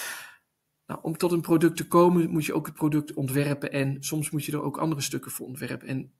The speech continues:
de me-, eh, een van de meest gestelde vragen die mensen ook v-, veelal vragen is van, "Wat maakt nou dat dit zo lang duurt?" Nou, helaas, ehm,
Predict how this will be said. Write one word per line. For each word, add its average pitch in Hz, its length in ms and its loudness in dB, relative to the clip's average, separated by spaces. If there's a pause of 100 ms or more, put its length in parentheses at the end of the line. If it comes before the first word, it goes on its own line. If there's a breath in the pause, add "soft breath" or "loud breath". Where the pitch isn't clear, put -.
(120)
de 175 120 -12
me-, 143 160 -4
eh, 135 200 -6 (120)
een 147 240 -2
van 147 100 -2
de 147 60 0
meest 147 220 0
gestelde 147 340 -2
vragen 147 380 0
die 143 100 -4
mensen 143 300 -4
ook - 140 -10
v-, - 80 -8 (100)
veelal 135 320 -4
vragen 135 360 -2
is - 60 -10
van, - 220 -10
"Wat 143 180 -10
maakt 139 220 -4
nou 143 120 -8
dat 143 120 -2
dit 147 140 -2
zo 143 180 -2
lang 147 180 0
duurt?" 156 300 2 (960 loud breath)
Nou, 139 120 -8
helaas, 170 460 4
ehm, 156 480 -2